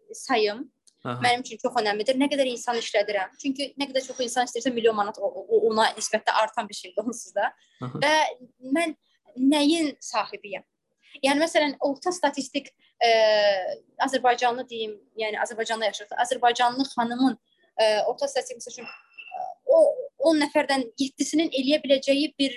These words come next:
Speaker 1: iş görmüşəmsə mən,
Speaker 2: Aha.
Speaker 1: mənim üçün uğur sayılmır.
Speaker 2: Aha.
Speaker 1: Üçünün eləyə biləcəyi işi görmüşəmsə, həmin özümü uğurlu hesab edirəm. Yəni, mən üç nəfərdən biriyəm, yeddi nəfərdən biri yox, on demək istəyirəm.
Speaker 2: Sən, sən indi yeddi nəfərdən birisən, yoxsa?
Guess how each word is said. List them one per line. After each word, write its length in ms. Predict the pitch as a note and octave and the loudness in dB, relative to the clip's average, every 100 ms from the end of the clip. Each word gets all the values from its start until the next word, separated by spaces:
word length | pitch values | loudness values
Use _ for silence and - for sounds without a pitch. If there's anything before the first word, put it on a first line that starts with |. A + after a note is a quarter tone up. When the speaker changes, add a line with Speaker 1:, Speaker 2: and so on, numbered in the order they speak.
| A#3 | -10
Speaker 1:
iş 200 | - - - | -14 -8 2
görmüşəmsə 680 | C4 C4+ F4+ E4+ A#3 A3+ G3+ | 2 2 0 -2 -4 -4 -2
mən, 300 | G3 A3+ F4 _ _ - | 0 -2 -4 _ _ -4
Speaker 2:
Aha. 140 | C3 | 2
Speaker 1:
mənim 180 | D4 C#4 | 2 2
üçün 140 | C4+ | -2
uğur 140 | B3+ - | -6 -6
sayılmır. 540 | G#3+ G#3 F#3+ - - _ _ _ | -2 -2 -4 -20 -20 _ _ _
Speaker 2:
Aha. 300 | C3 B2 A#2+ A2+ _ - | -2 0 -2 -4 _ -12
Speaker 1:
Üçünün 400 | - - F#4 A4+ | -6 2 6 6
eləyə 200 | D4 C4 A#3 | 6 4 4
biləcəyi 340 | A3+ A#3 A#3 | 2 0 -2
işi 180 | - A3+ | -2 -2
görmüşəmsə, 460 | A3 A3+ C4+ D4 | -2 -2 -10 -4
həmin 240 | D#4+ B3+ A#3 | -2 0 -2
özümü 240 | A3 A#3 | -4 -6
uğurlu 200 | A3 G#3+ | -6 -4
hesab 220 | G#3+ - | -6 -6
edirəm. 260 | G#3 F#3+ F#3 | -6 -6 -4
Yəni, 140 | G3+ G#3 | -6 -4
mən 140 | A3 | -4
üç 120 | B3+ - | -4 -4
nəfərdən 360 | - G#3 G3+ | 0 0 0
biriyəm, 260 | G3 G3 G#3 | -2 -6 -8
yeddi 220 | A3 A3 | -12 -12
nəfərdən 340 | G#3+ G#3 G3+ G3 | -4 -4 -4 -14
biri 120 | F#3 | -12
yox, 100 | G3 | -6
on 140 | A3+ G3+ | -4 -6
demək 200 | D3+ - | -10 -14
istəyirəm. 240 | - - _ _ - | -14 -20 _ _ -2
Speaker 2:
Sən, 280 | E3 E3 E3 D#3 D#3+ E3+ | 2 2 2 4 4 2
sən 220 | D#3+ D#3+ | -2 0
indi 160 | D3+ D3+ | 2 4
yeddi 320 | D3+ C#3+ D3+ C#3+ C#3 | 4 2 0 0 0
nəfərdən 540 | C#3 B2 C3 A#2+ A#2+ | -2 0 0 0 0
birisən, 380 | A#2+ B2 - F3+ | 0 -2 -4 -2
yoxsa? 340 | D#3 - - | -2 -4 -2